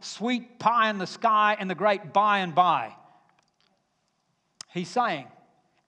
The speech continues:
"Everything works for good."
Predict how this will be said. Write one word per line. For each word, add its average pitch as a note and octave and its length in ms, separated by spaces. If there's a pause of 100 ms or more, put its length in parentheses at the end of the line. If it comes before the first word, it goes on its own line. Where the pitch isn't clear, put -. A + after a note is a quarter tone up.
(260)
"Everything A#3 1040
works A#3 380
for F3+ 140
good." F3 400